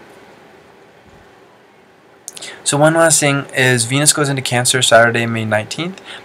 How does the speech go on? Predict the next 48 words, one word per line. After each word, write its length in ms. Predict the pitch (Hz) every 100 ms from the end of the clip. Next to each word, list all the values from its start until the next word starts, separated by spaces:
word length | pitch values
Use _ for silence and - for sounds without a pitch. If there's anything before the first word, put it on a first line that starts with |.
| -
That's 160 | 135
gonna 160 | - 135
be 100 | 123
a 80 | 117
really 200 | 117 113
helpful 340 | 113 110 120
transit, 480 | - 123 127 131 127
so 100 | 120
your 140 | 117
interactions 440 | 120 120 117 123 113
with 140 | 107
others, 240 | 117 117 -
stay 180 | 139
close 380 | 135 - 127 127
to 120 | - 117
those, 500 | 113 113 113 - 113
your 140 | 110
loved 260 | 110 117 127
ones. 460 | 123 123 117 -
Uh, 380 | 117 110 110 123 127 - - -
it's 240 | 131 -
from 260 | - 135 131
May 180 | 147 156
nineteenth 420 | 151 - 135 -
to 100 | 123
basically 540 | 127 127 - - 123
the 180 | 117 -
end 140 | 113
of 80 | 113
this 240 | 110 107 113
lunar 160 | 110
cycle, 480 | 110 110 110 113 110
Wednesday, 340 | 110 110 110
June 220 | 107 107 101
thirteenth. 500 | 113 113 127 127 - - - -
It's 100 | -
gonna 140 | 143 143
be 100 | 143
a 60 |
time 300 | 123 123 117
to 60 | 110
stay 460 | - - 113 113 110
with 220 | 104 101
loved 260 | 101 95
ones, 260 | 104 101 101
be 320 | - 117 113
around 380 | 110 104 107 107
them, 380 | 107 104 101